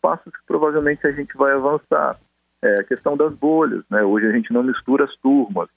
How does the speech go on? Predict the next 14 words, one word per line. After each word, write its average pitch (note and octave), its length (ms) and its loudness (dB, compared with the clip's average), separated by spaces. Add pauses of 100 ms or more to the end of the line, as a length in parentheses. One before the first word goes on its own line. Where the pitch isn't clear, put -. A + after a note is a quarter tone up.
(100)
mas F#2+ 300 0
essa A#2+ 260 0
mistura B2+ 420 0
é - 20 -14
saudável C#3 540 -2
para D3+ 120 -4
algumas C3+ 320 -2
atividades, C3 640 -2
como, B2 180 -4
por C3+ 140 2
exemplo, B2 320 0
a - 40 -2
prática - 340 -2
esportiva. B2+ 720 -2